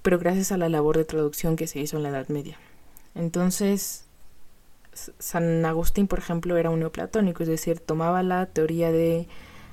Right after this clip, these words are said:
de Platón, la filosofía de Platón, pero junto con otra, otro tipo de filosofía, otra corriente filosófica que se llamó neoplatonismo,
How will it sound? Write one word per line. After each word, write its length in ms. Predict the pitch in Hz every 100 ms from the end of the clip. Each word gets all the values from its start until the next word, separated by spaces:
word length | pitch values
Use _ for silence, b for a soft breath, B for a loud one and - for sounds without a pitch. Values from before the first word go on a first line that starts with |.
| B
de 160 | 165 165
Platón, 500 | 170 170 214 247 269 B B B -
la 80 |
filosofía 460 | 165 160 160 165 180
de 100 | 180
Platón, 460 | 180 175 185 190 208 B -
pero 260 | - 190 190
junto 300 | 196 175 175
con 260 | 160 160
otra, 460 | 156 156 165 160 156
otro 260 | 175 170 165
tipo 260 | 175 170
de 120 | 160 156
filosofía, 680 | 165 160 - - 208 208
otra 180 | 202 185
corriente 360 | - 165 160 170
filosófica 580 | 165 156 165 - 175
que 120 | 175 -
se 100 | 151
llamó 260 | 147 151
neoplatonismo, 840 | 151 151 - - 156 165 165 151